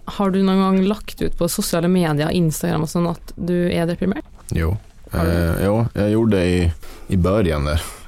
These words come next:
Speaker 2: I mitt, jeg tror det var i början på april, faktisk.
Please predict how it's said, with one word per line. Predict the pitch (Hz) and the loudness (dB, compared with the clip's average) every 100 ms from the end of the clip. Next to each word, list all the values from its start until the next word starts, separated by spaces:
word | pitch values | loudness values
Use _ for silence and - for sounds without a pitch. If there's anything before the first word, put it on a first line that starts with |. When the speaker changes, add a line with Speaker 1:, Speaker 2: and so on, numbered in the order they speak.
| - | -2
Speaker 2:
I | 78 | 0
mitt, | 82 87 - | 2 0 -2
jeg | 95 | -4
tror | 90 98 | 0 0
det | 80 | 0
var | 71 | 0
i | |
början | 76 - - | 0 0 -2
på | - | -4
april, | - - 87 - | -4 -2 -2 -4
faktisk. | - - 107 - | -8 -8 -10 -10